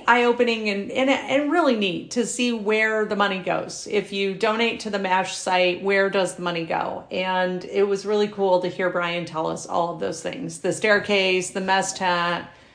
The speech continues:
um, just making sure that the set stays okay, in good condition, which I thought was great. I thought that the state park helped maintain it, and that is not the case. So it's good to,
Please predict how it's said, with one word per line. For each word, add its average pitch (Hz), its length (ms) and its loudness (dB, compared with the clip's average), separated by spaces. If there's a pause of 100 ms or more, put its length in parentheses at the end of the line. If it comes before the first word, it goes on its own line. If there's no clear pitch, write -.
(200)
um, 180 640 2
just 254 220 -6
making 269 320 4
sure 220 220 -2
that 202 160 -2 (640)
the 202 160 -2
set 214 460 2
stays 196 480 0
okay, 196 720 -2
in 190 220 -2
good 202 260 2
condition, 190 720 -4 (1080)
which 196 220 0
I 202 180 6
thought 180 480 4
was 185 160 0
great. 196 280 2
I 220 260 6
thought 214 380 4
that 196 140 -2
the 190 80 -2
state 185 400 -2
park 196 420 0
helped 185 520 -2
maintain 190 480 0
it, - 160 -4 (480)
and 190 160 2
that 202 140 4
is 202 100 -2
not 185 220 2
the - 40 -12
case. - 480 -6 (560)
So 165 640 0 (320)
it's - 140 -12
good 311 200 4
to, 285 120 0